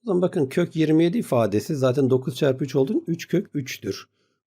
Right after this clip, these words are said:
O zaman şu, öyle yazabiliriz ki onu. Şöyle, üç kök üç, kök üç de burada var. Dört kök üç yapar. Üçüncü dereceden. Şu dört ile şu sadeleşirse üç olur. Üç bölü kök üç olur ifademiz.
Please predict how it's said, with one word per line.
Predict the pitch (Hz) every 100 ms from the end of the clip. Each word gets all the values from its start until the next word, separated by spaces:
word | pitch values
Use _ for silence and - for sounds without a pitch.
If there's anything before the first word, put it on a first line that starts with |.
| -
O | 156
zaman | 160 160
şu, | - -
öyle | 151 147
yazabiliriz | 147 147 143 151 160 -
ki | - 95
onu. | 113 185 220 196
Şöyle, | - 131 110 131 156 160
üç | 156
kök | - 127
üç, | 131 127
kök | 135 127
üç | 131 139
de | 101
burada | 98
var. | 143 165 139
Dört | 143 139
kök | - 143 143 - -
üç | 127 127 117
yapar. | 82 131 156 - _ _ _ _ _ _
Üçüncü | 123 123 101 90 82
dereceden. | 85 95 104 131 143 - _ _
Şu | - 147
dört | 156 151 135
ile | 127
şu | 127
sadeleşirse | - 120 113 110 113 - 123 -
üç | - 120 139
olur. | 131 147 156 _ _ _
Üç | 233 - 139
bölü | 127 190
kök | 175 123
üç | -
olur | 90 85 107 - - _ _ _
ifademiz. | - 95 87 80 90 160 - -